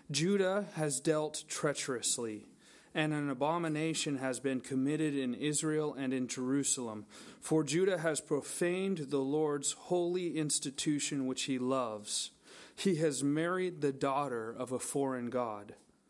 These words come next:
May the Lord cut off from the tents of Jacob the man who does this, being awake and aware,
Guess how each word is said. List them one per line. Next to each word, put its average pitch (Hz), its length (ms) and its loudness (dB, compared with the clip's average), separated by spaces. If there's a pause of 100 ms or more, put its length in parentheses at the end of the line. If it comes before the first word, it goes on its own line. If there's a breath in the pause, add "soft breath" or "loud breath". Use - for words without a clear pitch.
(600 loud breath)
May 160 140 4
the 165 140 4
Lord 175 420 2
cut 165 220 2
off 175 260 0
from 170 220 2
the 143 80 2
tents 170 440 0
of 139 200 -2
Jacob 160 580 0 (220 loud breath)
the 143 100 4
man 165 360 0
who 151 180 2
does 143 400 0
this, 135 320 0
being 147 480 0
awake 156 760 0
and 147 140 0
aware, 131 640 -2